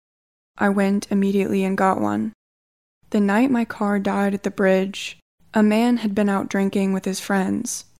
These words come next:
And somehow it came out that this man was having an affair with his friend's wife. They had parked where people went fishing down under the bridge,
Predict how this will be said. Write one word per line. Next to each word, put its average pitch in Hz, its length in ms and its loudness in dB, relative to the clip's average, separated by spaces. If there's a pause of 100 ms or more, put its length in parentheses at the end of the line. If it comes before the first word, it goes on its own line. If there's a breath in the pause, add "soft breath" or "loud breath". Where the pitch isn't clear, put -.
(720)
And 214 160 2
somehow 240 440 4
it 233 100 -4
came 208 240 0
out 202 220 -2
that - 160 -10
this 196 180 -4
man 202 260 0
was 196 280 -4
having 202 260 0
an 196 80 0
affair 196 420 -2
with 190 140 -4
his 190 160 -4
friend's 185 340 -2
wife. 185 600 -2 (640)
They 214 100 0
had 196 180 0
parked 220 400 0
where 208 80 0
people 202 280 -2
went 202 180 -4
fishing 226 360 0
down 196 220 2
under 196 200 0
the 202 100 -2
bridge, 208 680 -2